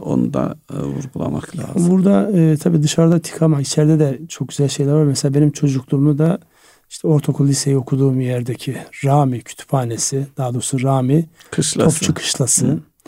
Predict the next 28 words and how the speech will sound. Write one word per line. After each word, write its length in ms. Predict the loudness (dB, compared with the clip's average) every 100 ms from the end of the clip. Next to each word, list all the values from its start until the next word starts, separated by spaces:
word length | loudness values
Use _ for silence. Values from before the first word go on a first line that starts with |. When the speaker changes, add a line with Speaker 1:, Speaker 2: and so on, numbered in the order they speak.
| -20 _ _ _ _ 0
Speaker 2:
E, 280 | 2 4 4
bizim 200 | 4 4
öğrencilik 520 | 4 4 2 0 0
yıllarımızda 680 | 2 2 2 0 2 2
böyle 460 | 2 0 0 -2 -4 -10
hala 460 | 0 2 4 2
askeri 460 | 0 -2 2 2 4
birlik 320 | 2 2 0
vardı 220 | 0 0
içinde, 280 | -4 -8 -10
küçük 320 | -10 -12 -6
de 40 | -4
olsa. 520 | -4 -2 0 0 -2 _ _ _ -20 _ -2
Böyle 160 | 2
eğitimler 380 | 4 4 4 2
falan 240 | 2 2 2
yaparlardı. 540 | -2 -2 0 0 -2
Biz 140 | -2
de 100 | -2
böyle 260 | -2 -4 -6
bulabildiğimiz 680 | -6 0 2 2 2 -2 -4
kapı 240 | -6 -4 -2
aralıklarından 640 | 0 -2 -2 -2 2 2
onların 360 | 2 0 -2 -2
o 140 | -4 -10 _ -20 _
eğitim 320 | 2 2 2 -4
yaparken 460 | -2 -6 -6 -6
ki 280 | 0 0 0